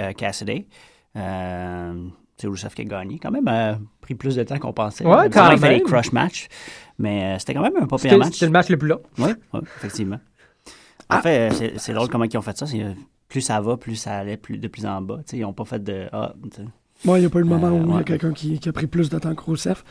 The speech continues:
Speaker 1: Mhm.
Speaker 3: C'est quand même particulier parce que Cassius Ohno contre Tyler Breeze,
Speaker 1: Mhm.
Speaker 2: Mhm.
Speaker 3: il me semble que c'est moins un,
Speaker 1: Gorgeous.
Speaker 3: ouais, c'est moins un squash match que, je sais pas, ils ont
Speaker 2: Ouais, il a duré quand même, euh, longtemps aussi.
Speaker 1: Quatre minutes quarante-huit,
Speaker 2: Mhm.
Speaker 1: ouais.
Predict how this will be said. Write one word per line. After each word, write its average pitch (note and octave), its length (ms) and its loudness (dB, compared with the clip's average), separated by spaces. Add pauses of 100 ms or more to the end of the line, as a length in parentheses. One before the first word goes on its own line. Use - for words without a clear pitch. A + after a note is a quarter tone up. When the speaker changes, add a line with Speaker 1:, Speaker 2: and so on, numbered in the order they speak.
Speaker 1:
Mhm. G#2+ 80 -2 (180)
Speaker 3:
C'est - 60 -18
quand - 80 0
même G3 100 4
particulier F#3 460 4
parce D#3+ 140 0
que E3 80 -2
Cassius E3 420 0
Ohno F3 220 4
contre E3 240 -2
Tyler D#3+ 360 0
Breeze, E3+ 600 2
Speaker 1:
Mhm. A#2+ 220 0
Speaker 2:
Mhm. F#3 260 0 (560)
Speaker 3:
il - 40 -20
me - 40 -16
semble F#3 140 2
que - 60 0
c'est E3+ 80 4
moins F3+ 200 6
un, F3+ 40 6
Speaker 1:
Gorgeous. - 580 -4 (120)
Speaker 3:
ouais, F#3 160 -2
c'est D#3+ 140 -8
moins D#3+ 280 -2
un E3 60 -6
squash - 480 -10
match D#3+ 280 -6
que, - 100 -12 (100)
je C#3+ 80 -8
sais - 80 -2
pas, F#3 160 2 (180)
ils D#3+ 180 0
ont E3 100 4
Speaker 2:
Ouais, G#4 160 6
il A#3 60 6
a F#3 60 4
duré E3 300 -2
quand E3 200 2
même, G3 340 -4
euh, D3 420 -2
longtemps D3 460 -8
aussi. E3 140 -12
Speaker 1:
Quatre - 160 -6
minutes A2+ 220 0
quarante-huit, G2 560 -4
Speaker 2:
Mhm. - 80 -6
Speaker 1:
ouais. B2 60 -8